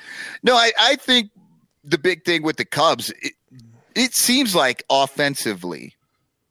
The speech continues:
they are a different team when they go on the road. When they're on the road,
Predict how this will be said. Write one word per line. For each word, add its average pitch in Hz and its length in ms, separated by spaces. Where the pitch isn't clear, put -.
they 127 180
are 151 140
a 156 60
different 135 440
team 92 420
when 98 120
they 104 140
go 95 160
on 95 120
the 123 80
road. 127 380
When 107 120
they're 117 160
on 202 180
the 214 80
road, 131 340